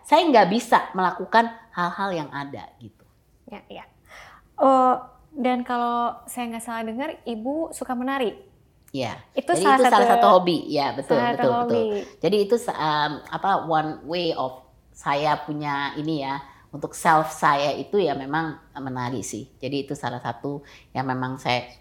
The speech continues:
Speaker 1: ini dan bagian ekspresi saya juga, apa ya namanya, eh, when, eh, when I, kalau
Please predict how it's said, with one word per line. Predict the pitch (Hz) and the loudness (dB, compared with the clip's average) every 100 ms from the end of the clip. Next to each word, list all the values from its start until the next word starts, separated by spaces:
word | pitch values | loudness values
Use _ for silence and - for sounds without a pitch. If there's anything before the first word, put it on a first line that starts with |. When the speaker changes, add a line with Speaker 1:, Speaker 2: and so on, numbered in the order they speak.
| _ | _
Speaker 1:
ini | - 139 147 | -8 -6 -4
dan | 135 123 | -4 -4
bagian | 135 127 127 127 - | -6 -4 -4 -4 -10
ekspresi | - - 135 131 131 | -12 -8 -8 -6 -8
saya | 127 131 139 143 139 | -4 -2 0 2 0
juga, | 143 135 131 127 - - - - | -2 -2 -4 -4 -16 -20 -14 -10
apa | 139 143 | -4 -4
ya | 135 139 | -2 -4
namanya, | 131 127 131 135 135 - | -6 -8 -8 -8 -10 -12
eh, | 131 123 - | -16 -14 -12
when, | 131 131 127 | -8 -8 -10
eh, | 127 120 | -12 -8
when | 135 - | -8 -8
I, | 127 131 127 - _ - | -6 -8 -10 -18 _ -8
kalau | 127 | -6